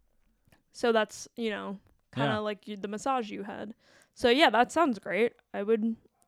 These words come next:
Speaker 1: I would probably do that, but with a woman. I, I
Speaker 2: Yeah.
Speaker 1: don't want a guy.
Speaker 2: Good. Let's do it.
Speaker 1: <laughs>
Speaker 2: Yeah, so that was mostly our full experience of Capdag.
Speaker 1: Mm-hmm.
Speaker 2: Um,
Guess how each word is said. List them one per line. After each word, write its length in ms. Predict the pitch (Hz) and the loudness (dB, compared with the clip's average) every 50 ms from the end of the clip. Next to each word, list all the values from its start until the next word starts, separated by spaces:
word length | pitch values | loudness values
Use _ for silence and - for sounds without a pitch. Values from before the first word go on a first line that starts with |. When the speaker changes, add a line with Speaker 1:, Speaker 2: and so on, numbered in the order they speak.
| _ | _
Speaker 1:
I 40 | 240 262 | 10 10
would 80 | 277 233 | 12 12
probably 280 | 294 339 339 302 254 214 | 10 6 8 8 6 6
do 100 | 220 214 | 6 4
that, 180 | 214 214 - | 4 4 4
but 180 | - 214 202 - | 2 0 0 0
with 160 | 208 202 - | -2 -4 -2
a 60 | 202 | -2
woman. 400 | 190 185 196 196 185 175 180 185 | 0 2 2 0 0 -4 -6 -6
I, 200 | 180 175 175 180 - - | -6 -8 -8 -10 -8 -4
I 60 | - | -2
Speaker 2:
Yeah. 180 | 123 151 160 147 - | 0 0 0 -2 -2
Speaker 1:
don't 180 | - 190 - - | -4 -4 -4 -4
want 140 | - - 113 | -8 -10 -10
a 40 | |
guy. 280 | - - 95 - 247 - - _ _ _ _ - | -10 -8 -6 -6 -8 -8 -10 _ _ _ _ -8
Speaker 2:
Good. 240 | - 139 147 123 110 - - | -6 -4 -4 -4 -8 -12 -12
Let's 200 | - 110 - - - | -12 -10 -10 -10 -10
do 180 | - 120 139 | -8 -8 -8
it. 80 | 143 - _ _ _ _ _ - | -8 -12 _ _ _ _ _ -4
Speaker 1:
<laughs> 500 | 277 294 - - - 403 359 - - - - - - - _ _ _ _ _ _ _ _ _ _ | -2 -2 -2 -2 -2 -4 -6 -6 -8 -10 -12 -12 -12 -16 _ _ _ _ _ _ _ _ _ _
Speaker 2:
Yeah, 220 | - 170 180 135 - - | -4 -4 -4 -4 -8 -14
so 180 | - - 120 | -14 -12 -8
that 160 | 117 131 143 151 | -4 -2 -2 -2
was 220 | 151 151 143 - - _ _ _ _ _ _ _ _ _ _ - | -2 -4 -6 -8 -14 _ _ _ _ _ _ _ _ _ _ -10
mostly 720 | 123 131 135 143 139 - - 143 139 139 135 135 131 - - _ - - | -6 -4 -4 -4 -4 -4 -2 0 0 2 0 -2 -4 -8 -12 _ -12 -8
our 160 | 113 117 113 | -6 -6 -6
full 260 | - - 117 113 113 | -4 -4 -4 -4 -4
experience 960 | 107 - - - 113 107 107 107 107 104 101 101 - - - - - - - - - | -6 -8 -10 -10 -8 -8 -6 -8 -8 -10 -12 -12 -14 -14 -12 -14 -14 -16 -16 -16 -18
of 160 | 104 - _ | -18 -16 _
Capdag. 800 | - - - - - _ _ 95 85 85 78 73 - - - _ _ _ _ 247 | -16 -16 -16 -18 -20 _ _ -16 -16 -16 -16 -20 -20 -20 -20 _ _ _ _ -14
Speaker 1:
Mm-hmm. 440 | 220 202 190 196 190 190 196 208 240 - _ _ _ _ _ _ _ - | -14 -14 -14 -14 -16 -14 -14 -14 -16 -18 _ _ _ _ _ _ _ -10
Speaker 2:
Um, 400 | 110 107 107 104 104 98 98 | -8 -6 -6 -6 -6 -6 -8